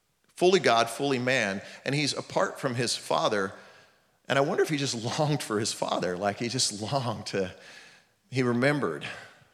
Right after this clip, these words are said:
"I was always with you and always around, and now I'm not there with," and, and so he's like, "I'm coming back because I, I want to be with you." So what does it look like to practice silence and solitude? I wanna give you a couple quick practices and then,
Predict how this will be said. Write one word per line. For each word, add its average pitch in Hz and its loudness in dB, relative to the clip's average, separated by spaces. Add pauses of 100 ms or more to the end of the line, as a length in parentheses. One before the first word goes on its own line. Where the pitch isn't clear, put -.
(160)
"I 131 -6
was 107 -4
always 127 2
with 95 -6
you 90 -4
and 87 -8 (480)
always 131 4
around, 95 -4
and 107 -2
now 117 0
I'm 104 0 (560)
not 123 4
there 135 8
with," 127 2
and, 117 0
and 123 0
so 127 2
he's 131 0
like, 123 2
"I'm 131 -2
coming 156 2
back 139 6
because 131 0
I, 117 2 (380)
I 123 4
want 127 4
to 123 -2
be 127 0 (200)
with 117 0
you." 104 -4 (680)
So 147 -2
what 190 10
does 214 6
it 214 8
look 208 8
like 170 4
to 147 0
practice 160 6
silence 135 2
and 117 -4
solitude? 127 4
I 127 8
wanna 139 4
give 135 0
you 127 2
a - -4
couple 143 2
quick - 0
practices 120 2
and 117 -2
then, 113 -2